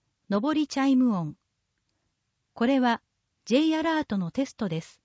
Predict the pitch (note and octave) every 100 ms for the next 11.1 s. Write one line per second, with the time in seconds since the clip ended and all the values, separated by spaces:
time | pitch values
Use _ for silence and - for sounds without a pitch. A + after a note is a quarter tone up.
0 | _ _ _ _ _ - A3 A3+ - G3
1 | D3+ _ _ _ _ _ _ _ _ _
2 | _ _ _ _ _ _ - - C4+ B3+
3 | A3+ G#3+ _ _ A3 D4 C#4+ C#4+ C4 B3
4 | - B3 C4 B3+ A#3 G3+ G#3 - _ _
5 | _ _ _ _ _ _ - G3+ C#4 B3+
6 | B3+ A#3+ A3 G3+ D#3 C#3+ - _ _ _
7 | _ _ _ _ _ _ _ _ - C#4+
8 | D4+ D4+ - C4 - - G3+ A3 _ _
9 | - - D4+ - C#4 B3+ A#3+ - G3+ -
10 | _ - C#4+ - C#4 C4 B3+ A#3+ A#3+ F#3+
11 | D#3+